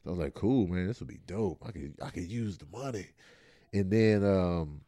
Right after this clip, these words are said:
he was like, "Yeah, yeah, this, that, and the third." And then he was like, he was like, um, "Yeah, so,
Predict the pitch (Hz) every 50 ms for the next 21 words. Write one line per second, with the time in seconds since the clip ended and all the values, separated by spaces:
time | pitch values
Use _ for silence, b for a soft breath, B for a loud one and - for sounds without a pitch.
0 | _ _ _ _ _ _ _ _ 113 127 113 - 117 120 127 156 175 175 165 170
1 | 180 180 165 156 147 160 156 - 156 147 131 120 110 - 180 180 160 135 131 156
2 | 160 170 170 151 147 131 151 135 113 92 - - _ _ _ _ _ _ _ _
3 | _ _ _ _ _ _ _ _ - - - 127 147 143 139 117 135 123 113 104
4 | - 117 113 110 107 101 95 92 90 82 80 - _ _ _ _ _ _ _ _
5 | _ _ _ _ _ _ _ _ _ _ _ - 127 170 190 165 - - 151 143
6 | 127 127 120 117 113 98 78 -